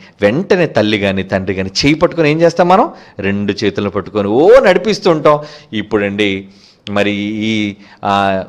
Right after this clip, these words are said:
మంచి పరికరాలు మనకు వచ్చేసిన తర్వాత వాళ్ళ తాలూకా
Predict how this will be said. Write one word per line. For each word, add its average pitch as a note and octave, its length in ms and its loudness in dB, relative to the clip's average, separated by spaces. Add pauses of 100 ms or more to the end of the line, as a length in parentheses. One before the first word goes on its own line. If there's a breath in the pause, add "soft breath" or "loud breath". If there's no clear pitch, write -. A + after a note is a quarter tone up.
(140)
మంచి A2 460 -2
పరికరాలు G3 580 4
మనకు A#2+ 300 -2
వచ్చేసిన A#2 360 -4
తర్వాత G2+ 500 2 (220 loud breath)
వాళ్ళ E3+ 220 2
తాలూకా G#3+ 400 2